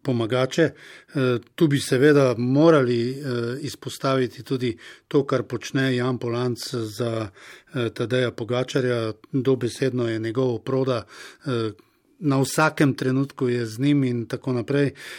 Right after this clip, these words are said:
Tako da je to še ena, eh, slovensk-, še en slovenski dodatek k vsemu skupaj. Eh, kdo bo letos dobil, eh, Tour ali L-, Roglič ali Pogačar, je meni osebno povsem vseeno,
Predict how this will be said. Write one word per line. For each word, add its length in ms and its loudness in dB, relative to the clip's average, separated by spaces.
Tako 260 0
da 120 4
je 100 2
to 200 0
še 180 -2
ena, 420 2
eh, 140 -8
slovensk-, 680 -4
še 140 -4
en 120 2
slovenski 640 -2
dodatek 520 0
k 80 -18
vsemu 360 0
skupaj. 400 -2
Eh, 720 -4
kdo 300 0
bo 340 2
letos 440 0
dobil, 300 0
eh, 600 0
Tour 240 4
ali 280 -2
L-, 300 -4
Roglič 480 -2
ali 220 0
Pogačar, 680 0
je 220 0
meni 300 0
osebno 440 2
povsem 420 -2
vseeno, 480 0